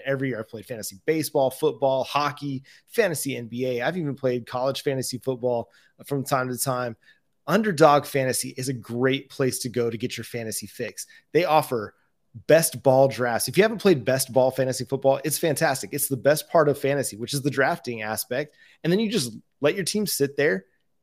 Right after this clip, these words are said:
and accrue points. And they determine what your lineup's gonna look like week to week based on who scores the best. If DeAndre Hopkins scores better than, you know, Hollywood Brown, and they're both on your roster, they're gonna slot DeAndre Hopkins in there.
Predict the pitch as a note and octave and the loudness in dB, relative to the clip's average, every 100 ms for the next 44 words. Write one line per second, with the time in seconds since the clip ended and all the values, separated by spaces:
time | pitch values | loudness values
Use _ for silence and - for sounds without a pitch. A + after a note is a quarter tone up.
0 | _ _ _ - F3 G3 F3+ F#3 - A3 | _ _ _ -2 0 0 0 -2 0 0
1 | - - - _ - C3 C#3+ F3+ F3 - | -2 -8 -14 _ -4 2 2 2 -2 -2
2 | D#3+ C3+ C3 C3 C#3 C#3 C3+ E3+ C#3 B2 | -2 -2 -2 -2 -2 -2 -2 -2 -2 -2
3 | B2+ B2 - B2+ C3+ D#3+ C3+ C3 B2+ C3+ | -2 -2 -2 -4 -4 -2 -2 0 0 0
4 | D#3+ B2 B2+ C#3 - C3+ C3+ D3 D#3 C3+ | -2 -2 -2 -2 0 0 0 -2 -2 -2
5 | - - - _ B2 B2 A2 - - _ | -4 -12 -20 _ -4 -4 -4 -14 -20 _
6 | - B2+ C3 C#3+ D3+ C3+ D3 D#3+ D#3+ C#3+ | -4 -2 0 2 4 4 4 2 -2 -4
7 | - C#3+ D#3 B2 - C#3+ D3+ D#3 D3 C#3+ | -2 0 2 0 0 0 0 0 -2 -6
8 | - _ - A#2+ A#2+ A2+ D3 C#3 D3 A#2 | -14 _ -6 -4 -2 0 2 2 0 0
9 | C3 D#3 D#3 C#3+ A#2+ C3+ C3+ D3+ C#3 B2 | -2 0 0 0 2 0 0 -2 0 0
10 | C3+ D3 F#3+ E3+ F3+ F3 - B2 B2 D3+ | 0 -2 -2 -2 -2 -4 -4 -2 -2 -4
11 | B2+ B2 C3 C3+ D3 C#3 E3 D#3+ C#3 C3+ | -6 -4 -4 0 0 0 -2 -4 -2 -2
12 | C3 C3 D3+ | 0 -2 -4